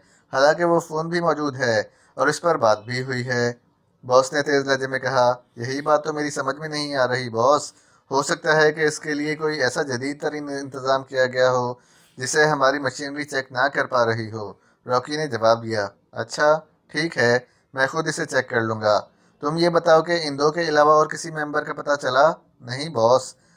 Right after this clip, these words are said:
फ़िलहाल तो पता नहीं चल रहा। इन दोनों का भी बस इत्तेफाक से पता चल गया था जब इन्होंने खाना खाने के दौरान एक्स टू का नाम लिया था। फिर आपके हुक्म के मुताबिक इनकी चेकिंग के लिए ड्रामा खेला गया और इस तरह इनकी कारकर्दगी भी जाहिर हो गई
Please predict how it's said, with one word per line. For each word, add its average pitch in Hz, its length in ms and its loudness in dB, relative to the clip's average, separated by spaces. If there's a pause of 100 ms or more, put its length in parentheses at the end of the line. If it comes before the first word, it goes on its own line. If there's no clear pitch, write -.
(140)
फ़िलहाल 156 340 4
तो 185 100 -2
पता 165 240 0
नहीं 160 260 -6
चल 156 180 -2
रहा। 135 320 4 (360)
इन 156 180 -6
दोनों 170 220 4
का 160 140 4
भी 165 180 -2
बस 160 220 -2
इत्तेफाक 139 440 0
से 170 100 -6
पता 147 220 -2
चल 131 200 -4
गया 117 180 0
था 110 380 -2 (260)
जब 139 200 0
इन्होंने 165 260 0
खाना 151 280 0
खाने 147 300 -2
के 151 100 -2
दौरान 143 300 4
एक्स 117 180 -2
टू 151 80 -10
का 156 140 -4
नाम 151 220 -2
लिया 147 160 0
था। 143 300 4 (440)
फिर 160 180 0
आपके 160 260 6
हुक्म 156 300 -2
के 156 140 -8
मुताबिक 131 460 0
इनकी 147 220 -10
चेकिंग 135 380 -8
के 139 120 -2
लिए 135 220 -2
ड्रामा 120 340 2
खेला 113 320 -2
गया 107 240 -2 (580)
और 131 260 2
इस 151 200 -6
तरह 139 280 4
इनकी 135 280 -8
कारकर्दगी 127 680 0
भी 135 220 -8
जाहिर 120 340 2
हो 113 240 -8
गई 104 260 -8